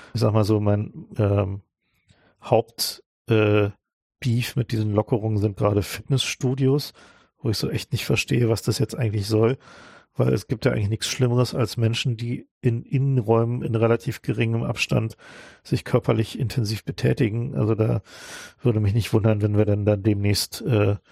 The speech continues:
Fitnessstudio-Infektionscluster in Hessen, was, glaub ich, wo die irgendwie Fitnessstudios wieder aufmachen dürfen, haben.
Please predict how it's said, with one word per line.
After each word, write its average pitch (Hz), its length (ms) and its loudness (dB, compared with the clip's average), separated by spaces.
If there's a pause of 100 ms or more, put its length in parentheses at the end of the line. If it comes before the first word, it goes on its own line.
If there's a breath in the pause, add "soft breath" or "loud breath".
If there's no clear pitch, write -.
(480 soft breath)
Fitnessstudio-Infektionscluster 110 1900 0
in 113 80 0
Hessen, 107 320 2
was, 101 160 0
glaub 107 200 2
ich, 104 160 -2
wo 117 80 2
die 117 100 0
irgendwie 107 240 -2
Fitnessstudios - 520 -4
wieder 110 140 2
aufmachen 104 360 -2
dürfen, 117 300 -4 (600 loud breath)
haben. 107 380 2